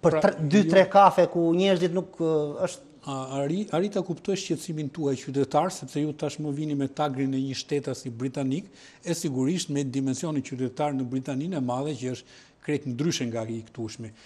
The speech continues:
Speaker 2: Unë ju kërkoj vetëm dy minuta, e, ndjes për, për spotet publicitare dhe përsëri ke ju.
Speaker 1: Faleminderit.
Speaker 2: Regjia, kalojmë në spotet publicitare.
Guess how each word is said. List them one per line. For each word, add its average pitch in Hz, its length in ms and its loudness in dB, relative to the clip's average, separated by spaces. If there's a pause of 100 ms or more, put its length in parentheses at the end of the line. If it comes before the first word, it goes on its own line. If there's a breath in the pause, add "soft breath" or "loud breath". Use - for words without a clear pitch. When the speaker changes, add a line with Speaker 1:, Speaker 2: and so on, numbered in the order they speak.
(260 soft breath)
Speaker 2:
Unë 180 160 -2
ju 180 80 -2
kërkoj 185 360 0
vetëm 170 280 -2
dy 160 100 -4
minuta, 156 640 -2 (400)
e, 131 60 -12
ndjes 120 500 -4
për, 123 320 -4 (100)
për 127 180 -6
spotet 147 360 -4
publicitare 175 600 -4
dhe 170 100 -2
përsëri 131 420 -4
ke 110 160 -6
ju. 104 140 -14
Speaker 1:
Faleminderit. 120 380 -14
Speaker 2:
Regjia, 170 360 4
kalojmë 220 380 4
në 202 40 0
spotet 196 360 2
publicitare. 139 720 -2